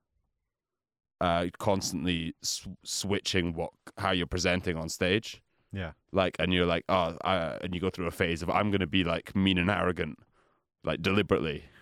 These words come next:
Speaker 1: or you go through a phase of, "I'm gonna be, like, nice and friendly," uh,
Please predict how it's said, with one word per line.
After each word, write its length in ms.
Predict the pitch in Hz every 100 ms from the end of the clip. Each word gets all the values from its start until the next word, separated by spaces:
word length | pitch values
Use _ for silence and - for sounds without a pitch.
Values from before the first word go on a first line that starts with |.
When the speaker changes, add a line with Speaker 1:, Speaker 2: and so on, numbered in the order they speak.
| - -
Speaker 1:
or 200 | 87 85
you 120 | 80
go 100 | 82
through 120 | 87
a 20 |
phase 220 | 82 82 80
of, 60 | -
"I'm 120 | 139
gonna 120 | 123
be, 140 | 107 131
like, 140 | 165
nice 260 | 180 226 -
and 120 | 160
friendly," 480 | 208 190 113 82 80 - - -
uh, 360 | 95 92 87